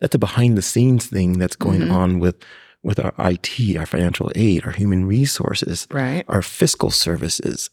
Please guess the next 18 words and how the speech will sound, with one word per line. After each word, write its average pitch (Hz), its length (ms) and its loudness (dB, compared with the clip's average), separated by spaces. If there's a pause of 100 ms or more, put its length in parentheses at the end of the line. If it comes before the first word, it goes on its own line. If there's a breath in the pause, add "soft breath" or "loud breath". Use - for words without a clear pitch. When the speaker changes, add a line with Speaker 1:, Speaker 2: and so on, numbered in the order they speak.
Speaker 1:
uh, - 260 -2
how 131 300 0
we 120 180 2
are 107 100 2
doing 98 280 2
those 87 180 0
things, 90 400 0 (600 loud breath)
which, - 300 2 (880)
you 117 100 4
know, 110 80 2
I've, 110 240 0
I've 110 180 2
asked 117 180 0
for 107 160 0
reports - 720 -2
at 90 120 -2
times, 90 460 -2
and, 85 320 2